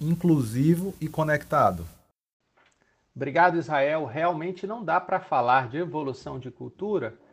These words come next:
Speaker 2: sem antes falar da promoção de um ambiente inclusivo e conectado. E para isso, gostaria de falar de duas âncoras que eu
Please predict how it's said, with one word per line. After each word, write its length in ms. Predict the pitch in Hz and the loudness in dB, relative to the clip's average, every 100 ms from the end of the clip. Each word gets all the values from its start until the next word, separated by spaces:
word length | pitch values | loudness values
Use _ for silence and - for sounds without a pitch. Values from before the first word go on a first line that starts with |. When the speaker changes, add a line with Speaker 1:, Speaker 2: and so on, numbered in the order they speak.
| _ _ | _ _
Speaker 2:
sem 300 | - 247 226 | -10 -4 -2
antes 220 | 214 220 | -4 -4
falar 500 | - 240 160 147 180 | 2 4 6 4 4
da 120 | 185 | 0
promoção 680 | 185 185 202 202 175 - 175 | -4 -4 -2 -2 -4 -8 -8
de 120 | 190 | -6
um 80 | 208 | -6
ambiente 500 | 196 160 143 135 - | -6 -6 -8 -10 -8
inclusivo 920 | 202 220 240 220 131 156 208 208 247 - | -10 -8 -8 -8 -6 -6 -6 -8 -14 -12
e 120 | 196 | -12
conectado. 760 | - 220 220 220 _ 131 98 - _ _ _ _ _ | -8 -6 -6 -10 _ 0 0 -6 _ _ _ _ _
E 40 | 185 | -2
para 320 | 240 247 190 | 2 4 4
isso, 440 | 208 254 - 170 | 2 -2 -4 -8
gostaria 380 | 135 180 180 214 | -2 -2 -2 -6
de 80 | 214 | -2
falar 340 | 214 196 208 | 2 4 4
de 80 | 180 | 0
duas 400 | 165 247 285 151 | -6 -2 -2 -2
âncoras 400 | 196 226 220 214 | -6 -6 -10 -10
que 140 | - | -6
eu 380 | 190 208 247 262 | -4 -2 -4 -8